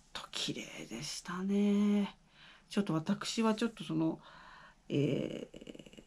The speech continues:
まあ、この撮影はロジャー・ディーキンスさんじゃないんですが、あの、同じダブルオーセブンのス-、あの、スカイフォールの、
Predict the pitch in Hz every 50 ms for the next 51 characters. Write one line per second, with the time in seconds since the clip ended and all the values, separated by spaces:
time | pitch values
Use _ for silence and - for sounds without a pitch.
0 | _ _ - _ _ - - 208 202 190 - - 233 233 240 262 262 262 - -
1 | 339 339 320 302 262 247 254 240 269 277 277 277 240 220 233 262 277 269 262 233
2 | 196 185 - - - 202 - - - 202 196 170 160 156 - 160 - 165 156 147
3 | 147 151 165 170 165 156 113 147 147 - - - - - - 120 127 135 135 135
4 | - - - - - - - - - - _ _ - - 156 185 220 247 240 247
5 | 220 226 220 214 202 226 240 254 254 262 254 277 262 208 185 151 127 - - -
6 | - - - - - - - _ - - - 135 113 - - - - - - -
7 | - - - - - 247 262 262 262 - 294 277 240 196 143 - - - - -